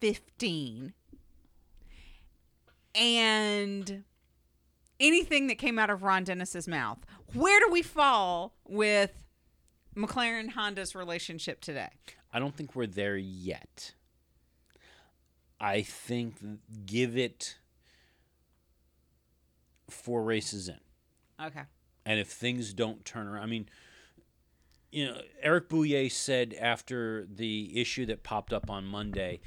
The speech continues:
Speaker 2: that the situation was baffling because Fernando had run a hundred kilometers on the engine a day because they had their filming day on, on the Sunday before the test.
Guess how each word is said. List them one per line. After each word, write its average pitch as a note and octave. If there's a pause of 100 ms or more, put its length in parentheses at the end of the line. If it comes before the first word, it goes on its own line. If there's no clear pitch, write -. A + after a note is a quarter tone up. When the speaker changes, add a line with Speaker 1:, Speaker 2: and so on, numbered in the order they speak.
(280)
Speaker 2:
that G#2+
the F#2+
situation B2
was G2+
baffling A2
because G2 (360)
Fernando C3+
had A2
run G#2+ (380)
a G2+
hundred A#2+
kilometers A2
on G2+
the G2+
engine F#2+
a F#2+
day F#2+
because F#2
they F2
had G2
their A2
filming G#2
day E2
on, D2+ (180)
on F2+
the E2+
Sunday F2
before D#2
the D2
test. -